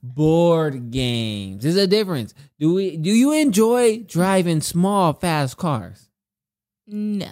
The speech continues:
Speaker 1: No, you enjoy driving big, huge, safe
Speaker 2: <laughs>
Speaker 1: cars. Slow cars.
Speaker 2: Yes.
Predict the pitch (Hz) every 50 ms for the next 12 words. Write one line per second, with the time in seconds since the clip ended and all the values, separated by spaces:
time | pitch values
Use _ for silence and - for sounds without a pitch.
0 | 147 165 180 202 226 247 285 302 311 294 254 190 151 135 160 226 247 226 208 175
1 | 180 202 202 202 180 196 185 180 180 190 190 190 156 160 - 208 208 202 - 156
2 | _ _ _ _ _ - - 226 226 214 - - - - - - - - 214 214
3 | 220 220 208 - - 156 135 107 - 233 180 - - - _ _ _ _ _ _
4 | _ _ _ _ _ _ _ _ _ _ - - 208 220 233 233 220 - 196 180
5 | 180 180 180 175 151 - - - - - -